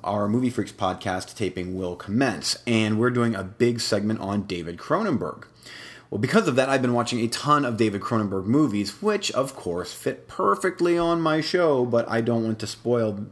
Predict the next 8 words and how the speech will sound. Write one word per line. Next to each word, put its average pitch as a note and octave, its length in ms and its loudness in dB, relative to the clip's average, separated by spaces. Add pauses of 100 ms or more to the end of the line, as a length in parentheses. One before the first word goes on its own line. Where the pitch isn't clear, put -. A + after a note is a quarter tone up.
(380)
uh, G2 440 -2 (260)
the G#2 100 -2
fun G#2+ 460 -2
too A#3+ 240 0
much, G#2 500 0
uh, F2+ 240 -2
with G2 200 -6
that. F2 260 -6